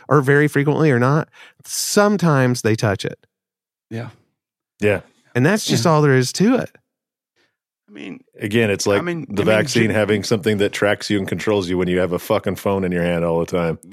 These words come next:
Speaker 2: Yeah, uh, people are, pe-, people, people have this, this, this,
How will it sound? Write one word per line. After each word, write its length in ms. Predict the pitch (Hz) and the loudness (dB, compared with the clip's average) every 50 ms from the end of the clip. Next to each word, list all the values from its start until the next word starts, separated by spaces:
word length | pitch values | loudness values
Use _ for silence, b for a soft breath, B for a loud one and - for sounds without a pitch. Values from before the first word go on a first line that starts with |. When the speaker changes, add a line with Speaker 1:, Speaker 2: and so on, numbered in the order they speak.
| 117 104 78 | -18 -12 -6
Speaker 2:
Yeah, 200 | 123 123 123 113 | -4 -2 -2 -2
uh, 160 | - - 135 131 - - | -2 -4 -4 -6 -8 -8
people 300 | - 208 208 - - 139 | -8 -8 -6 -4 -4 -2
are, 240 | 127 117 110 98 - - - - - | -2 -2 -2 -2 -4 -6 -8 -12 -8
pe-, 100 | - 214 | -8 -6
people, 560 | - - 214 196 - 165 139 127 117 107 131 B B B B B B B B B | -6 -6 -6 -6 -4 -4 -2 -2 -2 -4 -6 B B B B B B B B B
people 220 | - 220 202 180 151 | -6 -4 -2 0 0
have 240 | 139 151 135 117 123 | 0 0 0 0 -2
this, 220 | 123 113 - - | -4 -4 -4 -6
this, 260 | - 120 117 98 - - | -8 -8 -8 -8 -6 -6
this, 420 | - 120 107 - - - - | -6 -6 -6 -6 -6 -8 -10